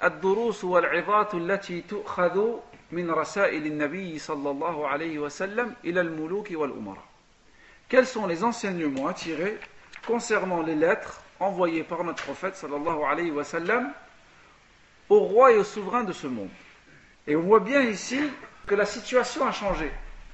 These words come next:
Maintenant, le prophète sallallahu alayhi wa sallam fait la da'wa au monde entier. Et nous allons citer ici quatre leçons à retenir, incha'Allah ta'ala. أولاً، محمد رسول الله،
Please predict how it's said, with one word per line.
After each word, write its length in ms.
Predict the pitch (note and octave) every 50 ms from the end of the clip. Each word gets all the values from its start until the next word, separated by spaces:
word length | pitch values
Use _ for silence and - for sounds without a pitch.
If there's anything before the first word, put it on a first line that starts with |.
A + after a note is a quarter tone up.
| - - - - - - - -
Maintenant, 360 | D#3 F#3 F#3+ F#3 - C4+ C4+
le 120 | A#3 G#3
prophète 340 | - - - G#3 G#3+ B3 A#3
sallallahu 400 | - A3 G3+ G3+ G3+ G3+ G#3 G3+
alayhi 160 | G3+ G3 F#3+
wa 60 | F#3+
sallam 360 | F#3 - G#3+ A3 B3 B3+ A#3 F#3+
fait 140 | - A3
la 120 | G#3+ G#3+ G#3+
da'wa 640 | G#3+ A3 G#3+ F3+ F#3+ A3 A#3 C4 C4+ B3+ - - F#3
au 100 | F#3+ G3+
monde 280 | A#3 C#4 C#4+ C4 A3+
entier. 300 | G#3+ F#3 - - - - - - - - - - - - - - - - - - - - - - - - - - - - - - -
Et 80 | F3+
nous 160 | A3 A#3+ A3
allons 180 | B3+ B3 B3 A#3+
citer 380 | - - A3+ F#3+ - A3+ - -
ici 480 | - - - A3 A#3+ B3+ C4 B3 A3+ -
quatre 280 | - A#3 A#3 - - F3+
leçons 260 | F3+ F3+ E3+ - G3+
à 60 | F#3
retenir, 380 | D3+ C3+ C#3 B2+ C3+ F3 F3+ D3+
incha'Allah 500 | B2+ B2+ - - - D3+ C#3 C3+ C#3+ D3+ C3 A2+ A2+ -
ta'ala. 220 | F#2 - - - - - - - - - - - - - - -
أولاً، 640 | G#3+ A#3+ A#3+ A3 G#3+ G#3 G#3 A3 A#3+ A#3+ A3 G#3+ G#3+ - - - - - - - - - - - - - - - -
محمد 960 | - E3+ D#3+ - G#3+ A3+ A3 G#3 G3 F#3+ F#3 F3 G3 A3 A#3 A3+ G#3+ G3+ G3 - - -
رسول 420 | D#3+ F3 F3 - - G3 F3 D#3 C#3
الله، 400 | C3 C#3 D3+ F3 F#3+ G3 F#3